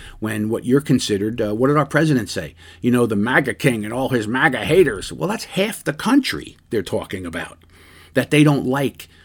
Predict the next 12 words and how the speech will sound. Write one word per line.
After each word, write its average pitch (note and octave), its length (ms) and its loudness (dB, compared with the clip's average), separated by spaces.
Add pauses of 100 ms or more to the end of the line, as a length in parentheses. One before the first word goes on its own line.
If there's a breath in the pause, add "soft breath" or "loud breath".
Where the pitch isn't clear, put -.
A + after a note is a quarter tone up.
what A#2+ 200 -2
you A2+ 140 0
think G2+ 460 -4
and A2+ 120 -4
your G#2 140 0
speech - 500 -6
and - 120 -6
who B2+ 100 0
you A2 180 0
wanna G2 220 -2
vote A#2 240 0
for. - 280 -10